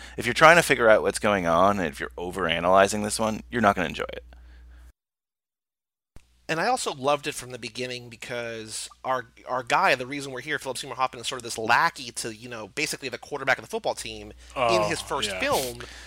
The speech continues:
Speaker 2: and he's the star of my favorite T V show of all time. We got Matthew Fox,
Speaker 1: <laughs> Yeah.
Speaker 2: uh, Jack from Lost, and I, like, he looks the same. Like, he looks
Speaker 3: He looks
Speaker 2: great.
Speaker 3: exactly the same.
Speaker 2: It's crazy.
Speaker 3: Um, yeah, I, I, no, I really did love,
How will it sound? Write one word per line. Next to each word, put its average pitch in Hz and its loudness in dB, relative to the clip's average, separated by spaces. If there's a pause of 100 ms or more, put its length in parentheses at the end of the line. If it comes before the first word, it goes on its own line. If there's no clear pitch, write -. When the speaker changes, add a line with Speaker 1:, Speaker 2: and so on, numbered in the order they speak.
(100)
Speaker 2:
and 139 -6
he's 143 -6
the 143 -6
star 156 2
of 135 -2
my 143 -4
favorite 131 -6
T 135 -12
V 131 -10
show 123 -4
of 113 -6
all 113 0
time. 147 0
We 120 -8
got 120 -4
Matthew 127 2
Fox, - 2
Speaker 1:
<laughs> - 8
Yeah. 165 12 (220)
Speaker 2:
uh, - 12
Jack 131 4
from 120 -6
Lost, 127 2
and 127 -4
I, 147 2 (120)
like, 170 0
he 202 0
looks 208 2
the - 0
same. 120 0
Like, 117 -2
he 208 -4
looks 214 4
Speaker 3:
He 214 8
looks 214 8
Speaker 2:
great. 202 6
Speaker 3:
exactly 175 4
the 113 0
same. 98 4
Speaker 2:
It's 156 -4
crazy. 113 -6 (880)
Speaker 3:
Um, 127 8 (300)
yeah, 139 4
I, - 0
I, 147 0
no, 131 2
I 113 2
really 120 -2
did 117 -4
love, 113 -2